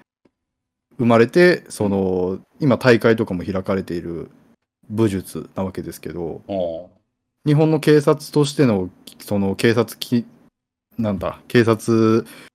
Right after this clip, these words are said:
Speaker 1: のか-、組織が、
Speaker 2: うん。
Speaker 1: まあ、生まれて間もないわけですから、
Speaker 2: うん。
Speaker 1: そういう意味でも新しく生まれたはずで、
Speaker 2: うーん。
Speaker 1: 新しく生まれた武道が今大会を開かれる状態になっているみたいなのは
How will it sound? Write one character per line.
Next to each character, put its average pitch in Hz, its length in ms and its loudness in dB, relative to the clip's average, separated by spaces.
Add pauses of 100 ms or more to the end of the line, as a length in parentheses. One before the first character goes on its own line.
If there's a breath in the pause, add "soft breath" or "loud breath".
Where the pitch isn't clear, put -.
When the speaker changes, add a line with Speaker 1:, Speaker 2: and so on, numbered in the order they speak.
(120)
Speaker 1:
の 110 180 0 (160)
か-、 120 140 -2
組 - 120 -10
織 110 360 0
が、 87 340 -2
Speaker 2:
う 95 60 -12
ん。 82 280 -16 (580)
Speaker 1:
ま 139 160 4
あ、 98 120 0 (220)
生 139 80 -2
ま 131 140 6
れ 127 80 4
て 123 100 2
間 113 120 4
も 120 120 2
な 120 120 2
い 101 40 2
わ 90 100 -4
け 92 80 -10
で 87 120 -8
す - 100 -20
か 85 80 -10
ら、 80 300 -6 (340)
Speaker 2:
う 98 60 -14
ん。 85 280 -16 (920)
Speaker 1:
そ 160 140 0
う 151 60 6
い 156 40 4
う 147 40 4
意 - 20 4
味 110 80 2
で 90 80 -4
も 82 200 -8
新 101 200 2
し - 80 -14
く 92 120 -10
生 87 60 -8
ま 90 120 -4
れ 90 80 -6
た 90 140 -8
は 85 120 -6 (360)
ず 87 180 -12
で、 78 240 -8 (640)
Speaker 2:
う 107 40 -14
ー 107 160 -10
ん。 104 100 -6
Speaker 1:
新 101 180 -2
し 101 80 -10
く 104 100 -8
生 92 60 -6
ま 107 100 -2
れ 117 80 0
た 185 360 4 (720)
武 98 160 -4
道 87 220 -4
が 127 360 4 (100)
今 90 360 -8
大 95 200 -10
会 90 140 -6
を 90 80 -6
開 90 240 -8
か 92 140 -6
れ 92 100 -6
る 87 100 -8
状 87 220 -10
態 85 180 -8
に 85 80 -10
な 90 80 -8
っ - 40 -12
て - 140 -14
い 82 60 -8
る 90 80 -10
み 92 120 -8
た 98 100 -4
い 117 60 0
な 156 100 2
の 151 160 2
は 82 240 0